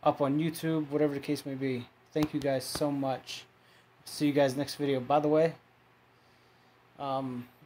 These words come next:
check my YouTube channel because I just,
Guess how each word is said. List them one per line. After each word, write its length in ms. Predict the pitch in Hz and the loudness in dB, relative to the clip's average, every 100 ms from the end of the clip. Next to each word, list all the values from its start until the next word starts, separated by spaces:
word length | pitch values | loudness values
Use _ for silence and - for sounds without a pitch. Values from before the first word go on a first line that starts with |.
| _ _ _ _ _ _ _ - | _ _ _ _ _ _ _ -16
check 260 | - 180 180 | -4 -2 0
my 140 | 175 | 2
YouTube 340 | 156 165 196 208 | 2 2 -2 -4
channel 260 | 220 226 | -2 0
because 380 | 214 208 165 156 | -2 0 0 2
I 160 | 139 135 123 120 | 0 -2 -4 -10
just, 680 | 127 165 156 - - - | -2 4 4 2 -8 -12